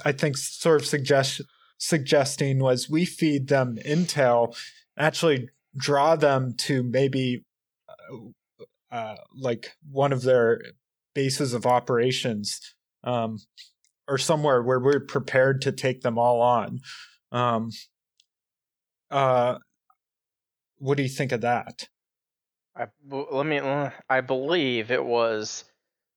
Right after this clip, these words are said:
Speaker 2: since we know the weak points of, from,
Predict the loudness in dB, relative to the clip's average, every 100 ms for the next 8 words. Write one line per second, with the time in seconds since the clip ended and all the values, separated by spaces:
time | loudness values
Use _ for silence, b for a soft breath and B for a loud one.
0 | _ _ _ _ -14 -6 -4 -4 -4 -2
1 | 0 2 2 2 0 -2 -4 -4 -4 -4
2 | -8 -10 _ -4 -4 -8